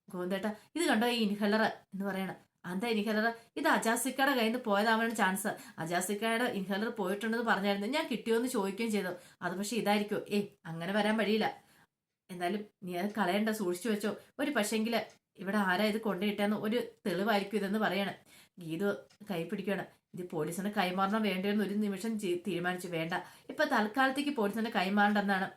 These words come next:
ഗീതു ഗോവിന്ദനോട് പറഞ്ഞേ. കാരണം ഇതിന്റെ പിന്നിലുള്ള കാര്യം എന്താണെന്ന് അറിയത്തില്ല. പോലീസ് കാര്യങ്ങളൊക്കെ അന്വേഷിക്കുന്നുണ്ടല്ലോ എന്നൊരു ചിന്തയുണ്ടായിരുന്നു.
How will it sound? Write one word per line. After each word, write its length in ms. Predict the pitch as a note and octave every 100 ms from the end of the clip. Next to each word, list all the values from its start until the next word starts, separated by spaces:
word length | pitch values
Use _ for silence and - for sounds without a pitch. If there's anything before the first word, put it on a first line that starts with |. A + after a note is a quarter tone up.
| _ _ _ _ _ _ _ -
ഗീതു 220 | F3 E3
ഗോവിന്ദനോട് 440 | F#3+ F#3 F3 E3+ F3
പറഞ്ഞേ. 320 | F#3 F3 - - - -
കാരണം 260 | E3 F3 F#3+ -
ഇതിന്റെ 240 | E3 F3+ G3+
പിന്നിലുള്ള 360 | F3 F#3+ G3 G#3+
കാര്യം 360 | G3 F3+ G#3+
എന്താണെന്ന് 300 | F#3 G3+ A3
അറിയത്തില്ല. 460 | F#3+ F#3+ A3 G3 - - -
പോലീസ് 520 | C#4 C#4+ D4+ C#4+ - A#3+
കാര്യങ്ങളൊക്കെ 480 | G3 G#3 A3+ A3+
അന്വേഷിക്കുന്നുണ്ടല്ലോ 840 | G#3+ F#3 F#3+ - A3+ G3 F#3+ G3+ - _ _ -
എന്നൊരു 200 | E3+ F#3+
ചിന്തയുണ്ടായിരുന്നു. 680 | G3+ E3 F3+ F3+ E3 D#3+